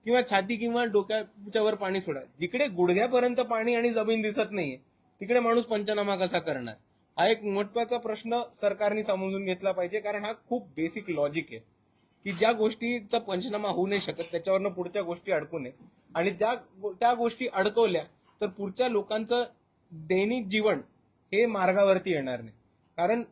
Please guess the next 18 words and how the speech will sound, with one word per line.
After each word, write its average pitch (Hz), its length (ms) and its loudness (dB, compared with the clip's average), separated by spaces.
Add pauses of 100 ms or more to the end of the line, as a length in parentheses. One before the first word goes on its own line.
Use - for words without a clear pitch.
(120)
आपल्या, 202 340 -4
आपण 196 300 -6
बघितलं 196 400 -4
तर 170 140 -6
आपल्याला 202 300 -4
थोडी 214 380 -4
कुठेतरी 214 480 -2
लोकांना 202 360 -2
मदत 196 260 -2
द्यायला 185 340 0
लागणार 180 360 0
आहे, 190 60 0
त्यांचं 175 320 -4
आयुष्य, 165 360 0
त्यांचं 170 280 -4
रोजीरोटी 160 500 0
मार्गावरती 139 560 -2
आणायला. 113 280 -10